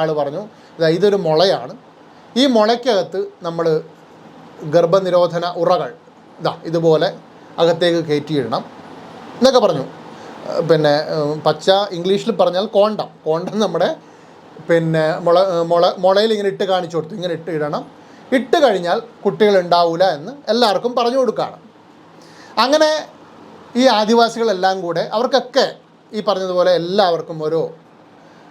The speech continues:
ഏഹ്, കോണ്ടം കൊടുക്കുകയാണ്. അങ്ങനെ അവർ, ഏഹ്, ക്ലാസ്സുകളൊക്കെ കേട്ട് സന്തോഷത്തോടെ എല്ലാവരും പിരിഞ്ഞുപോയി. അടുത്ത ദിവസം ആരോഗ്യ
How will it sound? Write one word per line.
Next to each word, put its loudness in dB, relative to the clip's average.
ഏഹ്, -2
കോണ്ടം 2
കൊടുക്കുകയാണ്. 0
അങ്ങനെ 4
അവർ, 4
ഏഹ്, 2
ക്ലാസ്സുകളൊക്കെ 0
കേട്ട് -2
സന്തോഷത്തോടെ 0
എല്ലാവരും 0
പിരിഞ്ഞുപോയി. -6
അടുത്ത 2
ദിവസം 0
ആരോഗ്യ 2